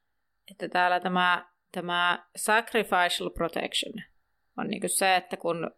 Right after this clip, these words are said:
Lily heittäytyi Harryn eteen, niin,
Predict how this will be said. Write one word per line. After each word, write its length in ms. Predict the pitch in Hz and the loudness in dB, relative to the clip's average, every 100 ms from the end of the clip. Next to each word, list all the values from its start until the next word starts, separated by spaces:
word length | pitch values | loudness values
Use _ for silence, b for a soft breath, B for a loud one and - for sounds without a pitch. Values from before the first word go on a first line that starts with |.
| _ _ _ _ _ _ _ _ | _ _ _ _ _ _ _ _
Lily 640 | 180 175 170 175 - - | -4 -2 0 0 -2 -4
heittäytyi 680 | 175 - - 165 - 170 - - | -4 -4 -4 -4 -2 -2 -4 -6
Harryn 280 | 175 156 - | -4 -4 -6
eteen, 380 | - - 127 | -8 -6 -4
niin, 260 | 202 - - | -6 -8 -8